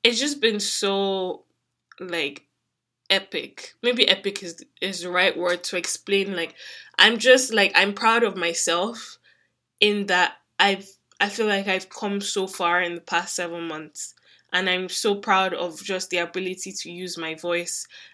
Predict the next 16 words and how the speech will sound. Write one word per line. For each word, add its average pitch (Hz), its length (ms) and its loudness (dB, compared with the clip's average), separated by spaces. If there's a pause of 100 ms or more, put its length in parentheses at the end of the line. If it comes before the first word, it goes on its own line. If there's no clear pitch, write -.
and 180 220 4
speak 196 380 -4
my 165 160 -6
truth 185 560 -8 (120)
and 180 200 -4
just 196 180 -6
create - 340 -2
a 175 60 -4
space 180 600 -4
where 185 180 -2
I 185 80 0
can 180 240 -8
just 185 260 -10
be 175 380 -8 (380)
authentically 202 600 -2
myself, 180 720 -4